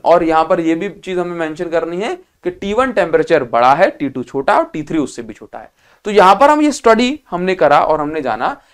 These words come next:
कि भाई देखो, मैं पीछे की साइड आ रहा हूं तो प्रेशर कैसा है, लो प्रेशर है। तो लो प्रेशर पे आप भी देख रहे हो कि जो गैसेस हैं ये आइडियल गैस से मीट कर रही हैं, कर रही हैं,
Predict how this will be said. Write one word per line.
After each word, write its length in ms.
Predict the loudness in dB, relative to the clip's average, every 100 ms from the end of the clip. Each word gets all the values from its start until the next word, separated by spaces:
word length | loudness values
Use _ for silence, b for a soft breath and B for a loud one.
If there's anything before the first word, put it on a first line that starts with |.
| _ -4
कि 80 |
भाई 140 | 0 2
देखो, 320 | 2 0 -10 _ _ _ _ _ _ _ _ _ _ _ _ _ _ _ _ -6
मैं 260 | -2 0 -2
पीछे 280 | -4 -4
की 80 | -2
साइड 240 | 2 6 6
आ 60 |
रहा 100 | 6
हूं 120 | 2
तो 80 | -2
प्रेशर 400 | -2 -2 0 -2
कैसा 240 | 0 4 4
है, 60 |
लो 200 | 6 2
प्रेशर 400 | 2 -4 -6 -16
है। 100 | -20 _ _ _ _ -6
तो 60 |
लो 300 | 0 4 4
प्रेशर 440 | 4 2 2 0 2
पे 100 | 2
आप 140 | 2
भी 100 | 2
देख 200 | 0 2
रहे 120 | 2
हो 220 | 2 -4 _ _ _ _ _ _ _ _ -6
कि 60 |
जो 160 | -4 -2
गैसेस 480 | 2 2 2 -2 0
हैं 320 | -2 -4 -8 _
ये 180 | -4 0 2
आइडियल 400 | 2 4 2 2
गैस 280 | 2 0
से 420 | -4 -2 0 0 -6 _ _ _ -2
मीट 280 | 0 0 -2
कर 120 | -10
रही 200 | -12 -16
हैं, 200 | -20 -20 _ -4
कर 140 | 0
रही 200 | 0 2
हैं, 280 | 0 -2